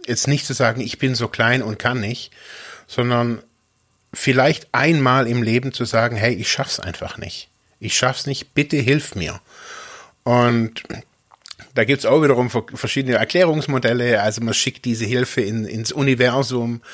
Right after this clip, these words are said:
und irgendwie antwortet das Universum, indem man dann quasi im physischen Leben wieder irgend-,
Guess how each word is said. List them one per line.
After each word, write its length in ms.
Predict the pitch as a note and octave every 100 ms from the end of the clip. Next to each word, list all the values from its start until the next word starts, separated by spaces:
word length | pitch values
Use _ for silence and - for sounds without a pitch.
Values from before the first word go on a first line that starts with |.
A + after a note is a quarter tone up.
| - - - -
und 460 | - B2 A#2+ A#2 -
irgendwie 600 | - C#3+ C#3+ A#2 C3+ C#3+
antwortet 500 | A#2+ C3+ C3 B2 A#2+
das 140 | A#2 A#2
Universum, 640 | B2 A#2+ A#2 B2 B2 B2
indem 320 | A2+ A#2 A#2+ A#2+
man 100 | A2
dann 140 | G#2+
quasi 580 | - A#2 A#2+ A2 A2 A2+
im 200 | A#2+ A2+
physischen 520 | - E3 C#3+ B2 B2
Leben 300 | G#2+ B2 A#2+
wieder 180 | A#2 A#2+
irgend-, 400 | C#3 C3+ A#2